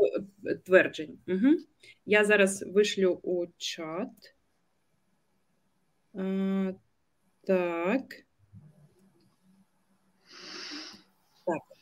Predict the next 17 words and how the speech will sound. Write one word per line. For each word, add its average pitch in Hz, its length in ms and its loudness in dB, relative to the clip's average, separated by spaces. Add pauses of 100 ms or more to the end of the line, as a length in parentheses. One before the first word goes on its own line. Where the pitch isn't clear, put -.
(480)
А, 190 220 12
я 214 180 12
можу 330 280 12
прочитати, 294 800 6 (240)
е, 214 300 6
щоб 202 300 4
було 269 340 12
трішки 233 440 4
зрозуміліше. 196 800 4 (240)
І 240 80 0
так, 160 260 2 (580)
перше. - 480 6 (920)
Деякі 370 380 10
програмісти 254 1080 6
люблять 220 500 6
математичні 220 800 4
завдання. 156 720 0